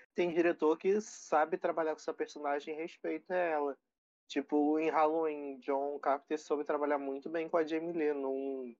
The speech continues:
sabe, tinha a nudez ali, mas não era nada exagerado, sabe? Eu amei cada personagem nesse filme, as personagens femininas são maravilhosas, elas são bem interessantes ali, você acaba gostando de cada uma,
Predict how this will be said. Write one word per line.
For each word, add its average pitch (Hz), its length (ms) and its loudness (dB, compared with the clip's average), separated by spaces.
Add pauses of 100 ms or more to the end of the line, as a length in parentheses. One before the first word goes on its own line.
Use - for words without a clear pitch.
(600)
sabe, 135 260 4
tinha 151 560 2
a 147 160 4
nudez 143 440 0
ali, 135 380 -2
mas 143 640 -8 (840)
não 143 200 0
era 139 280 4
nada 135 340 0
exagerado, 143 680 -2
sabe? 120 440 -6 (580)
Eu 151 280 10
amei 151 300 4
cada 147 240 2
personagem 151 540 -4
nesse 147 240 -10
filme, 143 600 -6 (240)
as 131 240 0 (320)
personagens 131 400 -2
femininas 131 400 -6
são 131 120 -6
maravilhosas, 127 640 0
elas 123 460 0
são 123 540 -2 (680)
bem 127 220 6
interessantes 143 640 2
ali, 127 100 2
você 131 240 -2
acaba 127 220 2
gostando 127 500 -2
de 123 100 -8
cada 131 280 2
uma, 151 560 0